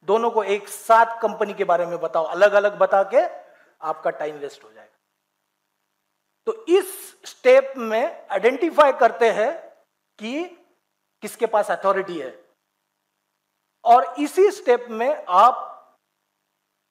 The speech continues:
contact करते हो। कांटेक्ट कैसे करते हैं? WhatsApp से करते हैं, ईमेल से करते हैं।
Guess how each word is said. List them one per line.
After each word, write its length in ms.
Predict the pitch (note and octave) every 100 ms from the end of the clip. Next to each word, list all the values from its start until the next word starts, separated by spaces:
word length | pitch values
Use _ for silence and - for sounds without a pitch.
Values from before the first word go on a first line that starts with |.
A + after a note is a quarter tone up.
| _ _ _ _ _ _ _ _ _ _ _ _ _ _ _ _ _ -
contact 440 | G#3 G#3+ C4 B3+
करते 240 | G#3 - D3+
हो। 80 | C#3
कांटेक्ट 640 | - _ F3+ G3+ A3+ A3+
कैसे 220 | A#3 A#3+
करते 240 | A#3 A3 A#3+
हैं? 440 | B3+ - _ D3
WhatsApp 380 | F3 - G#3+ G#3+
से 160 | G#3+
करते 300 | G3+ F#3+ G3
हैं, 60 | G3
ईमेल 380 | F#3+ F#3 G#3+ G#3+
से 160 | G#3+
करते 320 | F#3+ F#3+ F#3+ F3+
हैं। 460 | F3+ F#3 - _